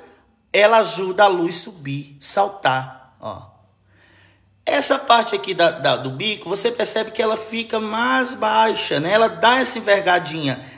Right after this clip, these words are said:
dá essa entrada aqui. Se ela, se eu quero deixar um elemento mais baixo, gente, se eu quero deixar algo mais baixo, o que é que eu faço? O que é que deixa baixo?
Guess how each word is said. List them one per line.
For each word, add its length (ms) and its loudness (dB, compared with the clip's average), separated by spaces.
dá 160 4
essa 240 0
entrada 440 2
aqui. 400 -8
Se 300 2
ela, 280 2
se 160 0
eu 60 -2
quero 320 2
deixar 420 -2
um 140 -2
elemento 760 -4
mais 300 -2
baixo, 560 -2
gente, 500 -12
se 160 0
eu 40 0
quero 240 2
deixar 300 4
algo 300 2
mais 440 2
baixo, 640 0
o 80 -14
que 100 2
é 40 4
que 100 -6
eu 60 4
faço? 480 0
O 40 -10
que 80 2
é 40 6
que 140 -4
deixa 440 4
baixo? 520 -2